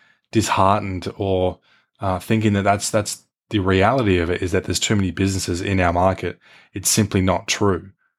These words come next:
I live in a city of a hundred thirty thousand people, probably, uh, probably less actually, about a hundred thousand people. I've been able to build a seven-figure business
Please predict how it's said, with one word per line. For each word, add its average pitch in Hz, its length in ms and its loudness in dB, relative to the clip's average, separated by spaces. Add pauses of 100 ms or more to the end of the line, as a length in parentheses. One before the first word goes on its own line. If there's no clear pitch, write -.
(220)
I 113 140 2
live 113 180 4
in 110 100 4
a 101 40 4
city 101 280 2
of 90 80 0
a 90 60 2
hundred 95 320 -2
thirty 90 200 2
thousand 87 360 0
people, 110 440 -2 (260)
probably, 110 540 -6
uh, 104 60 -4
probably 135 340 0
less 92 320 2
actually, 87 460 -6 (420)
about 104 240 0
a 92 40 2
hundred 101 220 0
thousand 92 300 0
people. 101 400 -4 (500)
I've 113 160 0
been 107 100 4
able 98 240 2
to 92 120 -2
build 92 360 2
a 87 40 -2
seven-figure 87 480 0
business 80 500 -4